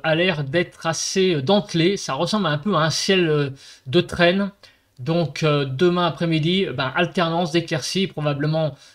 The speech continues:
de passages pluvieux, de, d'averses. Et sur l'extrême sud-est, en revanche, on va avoir beaucoup, beaucoup de soleil, notamment sur l'arc méditerranéen et, euh, la Corse. On passe maintenant, eh bien, au premier paramètre,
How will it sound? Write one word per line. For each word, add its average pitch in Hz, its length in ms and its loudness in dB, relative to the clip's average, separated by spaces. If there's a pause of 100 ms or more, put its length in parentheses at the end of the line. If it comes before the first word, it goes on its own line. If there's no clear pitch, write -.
(160)
de 120 240 -4
passages 190 500 0
pluvieux, 185 540 4
de, 135 320 -4
d'averses. 156 580 2 (640)
Et 165 200 6
sur 190 240 0
l'extrême 180 480 0
sud-est, 170 560 -2
en 160 60 -4
revanche, 151 500 -4 (160)
on 139 100 -8
va 156 120 0
avoir 135 480 -4
beaucoup, 180 460 -4
beaucoup 165 320 -4
de 156 120 -2
soleil, 151 400 -2
notamment 139 420 -4
sur 160 400 -4 (460)
l'arc 175 240 0
méditerranéen 160 840 0
et, 160 320 -4
euh, 135 220 -4
la 151 160 2
Corse. - 480 -10 (480)
On 202 140 4
passe 202 320 4
maintenant, 175 540 0 (320)
eh 165 100 0
bien, 160 340 -4
au 160 80 -2
premier 175 300 -2
paramètre, 147 680 -2